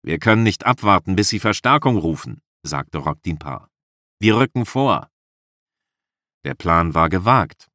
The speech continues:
aber für den Moment fiel Roden kein besserer ein. Vorsichtig ließ er Guki auf den Boden gleiten. „Warte hier. Komm nach, wenn wir den Trupp dort vorn ausgeschaltet haben.“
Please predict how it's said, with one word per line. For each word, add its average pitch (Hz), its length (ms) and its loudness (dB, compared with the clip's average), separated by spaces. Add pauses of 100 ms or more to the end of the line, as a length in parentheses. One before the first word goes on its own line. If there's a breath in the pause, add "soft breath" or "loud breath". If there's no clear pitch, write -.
(100)
aber 76 220 -6
für - 100 -8
den 78 140 -2
Moment 80 380 -2
fiel 95 220 -4
Roden 78 380 -2
kein 92 260 -6
besserer 78 400 -8
ein. 55 260 -20 (1160)
Vorsichtig 107 520 0
ließ 127 200 -2
er 113 120 0
Guki 104 380 -2
auf 80 120 -4
den 85 160 -2
Boden 80 340 -2
gleiten. 53 520 -18 (500)
„Warte 92 300 -2
hier. 65 320 -14 (440)
Komm 98 220 0
nach, 104 260 2
wenn 104 160 0
wir 98 60 0
den 92 180 -2
Trupp - 260 -8
dort 76 200 -4
vorn 80 240 -6
ausgeschaltet - 720 -4
haben.“ - 320 -14